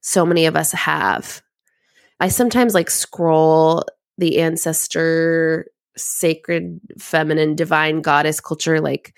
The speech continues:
hashtags on Instagram. And there's a lot of great stuff out there. I'm not gonna, like, crap talk it all, but I feel like w-, you have to go deeper than just, like, calling upon your ancestors to guide you.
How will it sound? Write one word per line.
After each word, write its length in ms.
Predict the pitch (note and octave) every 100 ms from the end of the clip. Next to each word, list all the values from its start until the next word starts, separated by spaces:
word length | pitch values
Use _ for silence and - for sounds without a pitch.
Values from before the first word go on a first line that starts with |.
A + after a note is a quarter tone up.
| _
hashtags 640 | - F3 F3 - C#4+ C4+ G3
on 80 |
Instagram. 600 | E3 F#3 - B3+ C4 C4+ C4+ _ _ _ _ -
And 240 | G3 F#3
there's 140 | F#3+ F#3
a 20 |
lot 100 | D3
of 60 |
great 160 | C3+ C#3
stuff 220 | - -
out 160 | - -
there. 260 | D2+ - -
I'm 160 | E3
not 220 | D#3 C3 -
gonna, 200 | D3 C3
like, 220 | G#2 - - -
crap 240 | - D#3 C#3+
talk 260 | F3 E3
it 80 | G#3
all, 240 | G3+ G#3+ A3 - - - _ -
but 220 | F3 -
I 160 | - F3
feel 300 | - G#3+ G#3
like 360 | F#3 E3+ - _ _ _ _ _ _ _ _ - _ _
w-, 200 | - C#3+
you 160 | - G3
have 140 | G#3+
to 100 | B3+
go 140 | B3+ G#3+
deeper 400 | F3 G#3+ G#3+ F#3
than 180 | F3 E3+
just, 220 | E3 -
like, 180 | E3 D#3+
calling 560 | - G3 G3+ G#3 G#3
upon 320 | G3+ G3+ G3 G3
your 120 | F#3
ancestors 640 | F3 F#3+ F3+ - F3 E3+
to 100 | -
guide 360 | D#3+ E3 D#3+ D#3+
you. 340 | D3+ C#3+ -